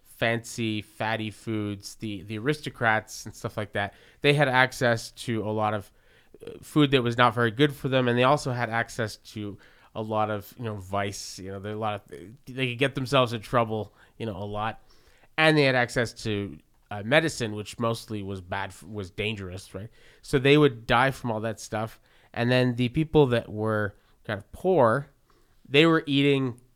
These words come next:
like, a very, very good diet. They were much more healthy, but that's completely changed. I mean, that's, like, totally changed. Like, I've looked at pictures of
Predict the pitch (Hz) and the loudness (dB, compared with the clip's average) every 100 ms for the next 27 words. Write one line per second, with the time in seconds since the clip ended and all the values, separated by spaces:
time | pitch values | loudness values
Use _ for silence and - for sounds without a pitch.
0 | _ 123 117 135 123 127 135 123 120 110 | _ -6 -4 -4 0 4 4 6 2 2
1 | 110 104 104 98 110 143 - 117 104 101 | -4 -6 -2 -2 -2 -6 -6 -4 -4 -6
2 | - 151 117 - - 110 101 - _ - | -10 -6 -6 -6 -8 -8 -8 -14 _ -2
3 | 147 151 113 101 _ - - 131 175 - | -2 -2 -8 -8 _ -16 -6 -2 -2 -2
4 | - 160 - 208 143 113 - - 165 107 | -4 -4 -2 -2 -2 -10 -8 -4 -4 -4
5 | 80 - - - - _ _ _ 143 151 | -14 -18 -18 -18 -20 _ _ _ 4 4
6 | 151 165 143 202 147 - 143 156 135 - | 4 4 4 2 -6 -2 0 0 -2 0
7 | 147 123 123 147 175 170 147 151 143 151 | 0 2 2 2 2 0 -2 -2 -2 -2
8 | 135 117 107 113 107 | -4 -6 -8 -8 -10